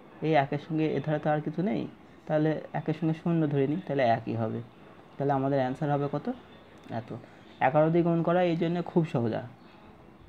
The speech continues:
কি না আমি এবার দেখি এক, চার, পাঁচ, ছয়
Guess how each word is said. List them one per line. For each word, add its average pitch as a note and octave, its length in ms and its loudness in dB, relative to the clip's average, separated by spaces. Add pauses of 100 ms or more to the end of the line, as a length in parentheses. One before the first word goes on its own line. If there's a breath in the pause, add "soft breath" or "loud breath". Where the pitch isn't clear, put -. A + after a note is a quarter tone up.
(680 loud breath)
কি F#3+ 140 4 (480)
না D#3 100 2 (200)
আমি D3 220 6
এবার C#3 200 6
দেখি B2 200 -2 (460)
এক, C3+ 100 4 (160)
চার, B2+ 320 2 (180)
পাঁচ, B2 400 -2 (460)
ছয় B2 320 -2